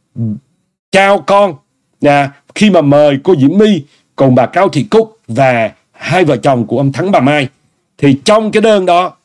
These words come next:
nó lại nói về câu chuyện mà năm mươi người đột nhập. Nha quý vị, chứ không phải là vì, à, như là lời của bên, ờ, cơ quan công an huyện Đức Hòa trả lời tại vòng sơ thẩm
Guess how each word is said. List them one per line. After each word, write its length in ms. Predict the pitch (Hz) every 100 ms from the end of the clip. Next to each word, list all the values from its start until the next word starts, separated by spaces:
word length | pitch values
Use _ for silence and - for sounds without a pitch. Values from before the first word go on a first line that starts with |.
| _ _
nó 180 | 151 190
lại 160 | 202 131
nói 200 | 147 202
về 160 | 170
câu 240 | - 151 139
chuyện 280 | 160 120 104 - _
mà 140 | 113
năm 220 | 110 151 156
mươi 80 |
người 260 | 139 123 104
đột 180 | 131 123
nhập. 240 | 123 98 _ _ _ _ _ _
Nha 120 | 143
quý 120 | 143
vị, 180 | 175 120 - -
chứ 120 | 233
không 240 | 208 208 160
phải 260 | 135 135
là 120 | 175
vì, 420 | 135 110 139 123 95 _ _ -
à, 380 | 117 117 107 107
như 240 | 151 185
là 140 | 160 123
lời 380 | 123 131 117 95 _
của 160 | - 113
bên, 240 | 147 143 139
ờ, 400 | 143 131 131 123 -
cơ 100 | 151
quan 240 | 143 135
công 160 | 139 156
an 160 | 165
huyện 160 | 143 127
Đức 120 | -
Hòa 300 | 147 147 117 - _ _
trả 80 | -
lời 260 | 180 196 180
tại 80 | 120
vòng 200 | 110 110
sơ 180 | 104 151
thẩm 260 | 107 101